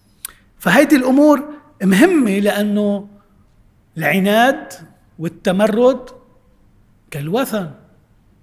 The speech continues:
قال له الرب لصموئيل، "كالوثن يا شاول، كالعرافة."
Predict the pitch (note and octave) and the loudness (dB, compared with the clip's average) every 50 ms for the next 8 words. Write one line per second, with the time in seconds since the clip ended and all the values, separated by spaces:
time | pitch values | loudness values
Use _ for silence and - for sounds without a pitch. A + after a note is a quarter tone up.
0 | - F3 E3 E3+ E3+ D3+ E3 F3 D3+ D3 D3 D3 C3 - - D#3+ D3+ D3+ D3 D#3+ | -14 -10 -8 -6 -6 -4 -4 -6 -6 -8 -10 -12 -14 -12 -12 -12 -12 -14 -14 -16
1 | C#3+ C#3 B2 - _ _ _ _ _ _ _ _ _ _ _ _ _ _ _ _ | -18 -20 -20 -20 _ _ _ _ _ _ _ _ _ _ _ _ _ _ _ _
2 | _ _ _ _ _ _ - D3 D#3 D#3 F#3 A#3 B3 - A3+ G3+ E3 C3+ A#2+ A2+ | _ _ _ _ _ _ -12 -10 -8 -6 -6 -6 -4 -4 -4 -6 -6 -6 -12 -16
3 | - _ _ _ _ _ _ _ _ _ _ _ _ _ - D3+ E3 E3 - - | -20 _ _ _ _ _ _ _ _ _ _ _ _ _ -14 -10 -8 -6 -4 -2
4 | F#3+ F3 F#3+ G#3+ A3 A3 G3 D#3+ C3 - - - - - - - - - - - | -2 -2 -2 0 0 0 -2 -2 -6 -14 -18 -20 -20 -20 -20 -20 -20 -20 -20 -20
5 | - - - - _ _ _ _ _ _ _ _ _ _ _ _ _ _ _ _ | -20 -20 -20 -20 _ _ _ _ _ _ _ _ _ _ _ _ _ _ _ _
6 | - F#3 G3+ G#3 G3 D#3+ F3 G3+ G3 A#3 C4+ D4 C#4 - - F3+ D3 A#2+ - - | -4 -2 0 0 0 0 0 2 2 4 4 4 2 2 -2 -8 -8 -10 -14 -20